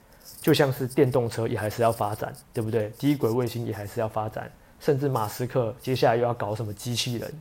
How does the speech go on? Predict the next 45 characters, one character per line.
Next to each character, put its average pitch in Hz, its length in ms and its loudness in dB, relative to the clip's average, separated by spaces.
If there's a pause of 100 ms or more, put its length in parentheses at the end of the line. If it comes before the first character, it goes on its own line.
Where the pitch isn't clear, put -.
对 123 80 0
不 107 80 -2
对？ 107 240 -2 (380)
所 208 120 2
以 165 40 4
科 190 200 2
技 185 200 0
还 120 120 2
是 135 120 -2
会 139 60 6
不 117 120 -4
断 117 160 0
地 110 60 -2
在 107 80 -2
进 107 200 -10
步， 104 220 -10 (340)
这 - 80 4
些 185 160 6
电 180 240 4
子 123 140 -4
用 120 220 0
品、 120 200 -10 (140)
电 160 180 4
子 113 140 -2
产 110 200 -4
品 113 160 -8 (540)
也 131 120 -2
一 131 100 -2
定 139 180 -2
会 131 140 2
一 147 80 -2
直 120 160 -6
有 101 100 -6
需 117 320 -6
求， - 240 -6 (340)
所 151 140 2
以 - 20 6
我 139 120 6
觉 120 80 -2
得 117 80 -2
电 139 200 4
子 113 200 -4
股 - 160 -8 (580)
之 127 220 0
后 135 240 2